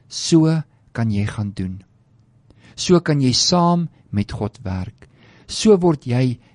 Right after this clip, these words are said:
'n medewerker. Deuteronomium agtien vers eenentwintig sê die woord, en as jy in jou hart sê, "Hoe sal ons die woord weet wat die Here nie gespreek het nie?" Hoe weet ons wat ons nie weet nie?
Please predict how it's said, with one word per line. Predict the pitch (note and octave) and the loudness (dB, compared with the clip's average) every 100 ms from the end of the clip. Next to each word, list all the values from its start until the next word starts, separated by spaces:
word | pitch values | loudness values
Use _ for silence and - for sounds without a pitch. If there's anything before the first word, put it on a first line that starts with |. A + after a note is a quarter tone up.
| _ | _
'n | A#2+ A2+ | -4 -2
medewerker. | A#2 A2+ A2+ G2+ F#2 F2 - G#2 _ _ _ _ _ _ _ _ _ _ _ - | 0 -2 -4 -8 -10 -12 -16 -18 _ _ _ _ _ _ _ _ _ _ _ -10
Deuteronomium | A2+ B2 A#2 A2+ A#2+ B2+ | -4 -2 0 2 2 0
agtien | - A#2+ A#2 C3 | -2 -6 -4 -6
vers | C3 B2+ - | -2 -4 -4
eenentwintig | C3 B2 A#2+ B2+ B2+ C3+ | -4 -4 -4 -6 -6 -6
sê | - C3+ | -8 -6
die | B2 G#2+ | -6 -6
woord, | G#2+ A2 G#2+ - - - | -4 -4 -6 -14 -20 -14
en | - A2+ | -8 -4
as | C3 - | -2 0
jy | |
in | C#3+ | 0
jou | C#3 | 2
hart | A#2 C#3+ - | 0 -2 -4
sê, | - A#2 | -2 0
"Hoe | A#2+ E3+ | 0 0
sal | F#3 E3 | -2 -4
ons | D3+ C#3+ | -4 -4
die | - | -6
woord | A2+ A2+ C3+ B2 | -6 -2 -2 -4
weet | A2+ A#2 A2+ _ - _ - | -6 -4 -4 _ -20 _ -6
wat | A2+ | -4
die | G#2+ | -4
Here | G2 A2+ A#2+ | -2 -2 0
nie | A2+ | -2
gespreek | A2 A2+ - - G2 G2 | -4 -6 -8 -8 -8 -8
het | F#2+ - | -12 -14
nie?" | - - _ _ _ _ _ _ _ _ - | -20 -20 _ _ _ _ _ _ _ _ -2
Hoe | F#3 | 0
weet | D#3+ F#3+ F#3 | 4 2 2
ons | F#3 - | -2 -2
wat | G#2+ | -6
ons | G#2 A2+ | -6 -6
nie | G2 | -6
weet | F#2+ F#2+ - | -6 -6 -8
nie? | F2+ | -10